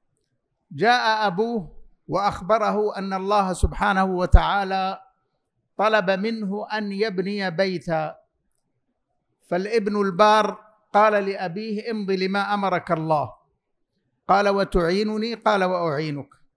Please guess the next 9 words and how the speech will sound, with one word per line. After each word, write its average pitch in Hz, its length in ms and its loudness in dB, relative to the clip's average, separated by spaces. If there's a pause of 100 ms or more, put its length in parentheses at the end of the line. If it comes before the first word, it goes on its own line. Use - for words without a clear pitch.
(120)
فبنيا 208 1120 0
البيت، 165 600 -4 (840)
"وإذ 165 260 -4
يرفع 180 580 2
إبراهيم 185 680 6
القواعد 185 720 2
من 185 260 -6
البيت 190 560 -2
وإسماعيل 185 1300 -2